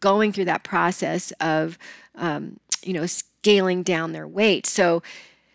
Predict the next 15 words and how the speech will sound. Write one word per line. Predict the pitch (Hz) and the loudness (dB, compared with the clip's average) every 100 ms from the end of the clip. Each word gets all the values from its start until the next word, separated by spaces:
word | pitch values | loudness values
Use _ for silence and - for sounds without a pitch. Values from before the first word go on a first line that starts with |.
| _ - | _ 0
it's, | 277 | 2
it's | - - 254 | 4 4 2
a | 214 | 2
very | 262 254 233 226 | 4 6 6 4
niche, | 208 208 226 190 - - - | 2 0 0 0 -2 -6 -4
um, | 202 180 165 165 180 _ _ - 180 | -4 -4 -4 -8 -12 _ _ -8 -6
group | 202 226 | -4 -4
of | 180 165 - | -4 -8 -2
people, | 269 277 180 165 - | 0 0 -2 -4 0
but, | 196 160 - - | 4 4 2 -8
you | - 214 | -6 -2
know, | 196 | 2
his | 196 226 - | 2 2 -2
course | - - 254 - | -8 -4 -4 -2
is | 190 | -6